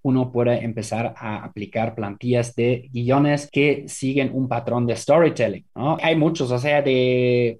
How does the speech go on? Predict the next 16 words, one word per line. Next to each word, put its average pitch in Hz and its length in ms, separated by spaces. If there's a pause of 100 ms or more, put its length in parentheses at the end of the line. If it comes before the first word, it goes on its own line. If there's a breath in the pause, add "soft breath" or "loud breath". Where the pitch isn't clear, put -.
(120)
uno 165 440
vimos 147 360
ahorita 156 440
de 131 120
Rick 147 220
and 123 100
Morty, 165 640 (240 loud breath)
en 139 100
las 135 160
películas, 151 760
por 135 140
ejemplo, 143 320
primero 143 380
también 139 480
tienen 143 380
el 127 340